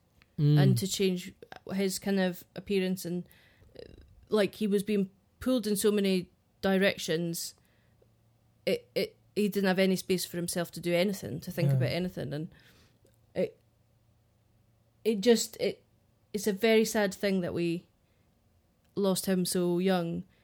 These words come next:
Speaker 2: It wasn't sustainable that he could have lived any longer unless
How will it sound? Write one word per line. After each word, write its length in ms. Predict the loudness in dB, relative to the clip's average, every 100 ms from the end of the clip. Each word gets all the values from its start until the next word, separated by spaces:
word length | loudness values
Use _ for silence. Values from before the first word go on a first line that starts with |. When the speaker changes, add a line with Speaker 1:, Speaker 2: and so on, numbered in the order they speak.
| _ _ -2
Speaker 2:
It 200 | -2 0
wasn't 320 | 0 0 0
sustainable 680 | -2 -4 2 4 4 0 0
that 80 | -2
he 60 |
could 180 | -4 -6
have 120 | -4
lived 220 | -4 -4 -2
any 200 | -2 0
longer 540 | 0 0 -2 -8 -8 -4
unless 420 | -2 0 -2 -8